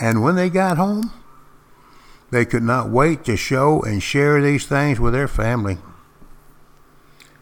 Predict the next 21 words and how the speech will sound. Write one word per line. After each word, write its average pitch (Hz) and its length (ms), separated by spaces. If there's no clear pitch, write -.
And 101 240
one 190 160
of 185 60
the 160 80
things 165 360
that 135 120
they 131 160
shared 98 540
was, 95 420
Crusader 123 500
comes 127 300
back, 156 440
his 98 120
girlfriend 135 720
comes 147 260
to 131 80
see 170 240
him, 165 220
or 98 120
his 104 200
wife, 113 500